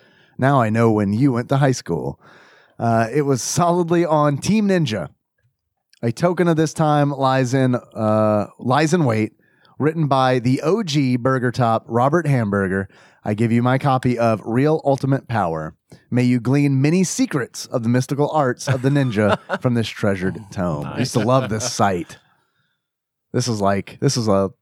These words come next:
Speaker 1: late night Apex, Apex trip
Speaker 2: Mm.
Speaker 1: for me, was, um,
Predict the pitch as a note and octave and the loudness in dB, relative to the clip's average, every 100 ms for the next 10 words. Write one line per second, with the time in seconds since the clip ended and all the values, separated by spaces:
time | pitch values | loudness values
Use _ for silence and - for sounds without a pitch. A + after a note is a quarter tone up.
0 | - B2+ D3+ D3+ D3 C#3 C3+ C#3 C3 C3 | -6 -2 0 0 0 0 2 0 2 0
1 | A#2 - - - D3+ C#3+ B2+ - G#2 C3+ | -2 -8 -10 -2 0 0 -2 -4 -2 0
2 | A2+ F#2+ A#2 A#2 A2+ G#2+ G#2 G#2 G2 - | 0 -2 -4 -2 -2 -2 -2 -2 -4 -8
3 | A#2+ G#2+ G#2+ G#2 G2+ G2 | -4 -2 0 -2 -4 -8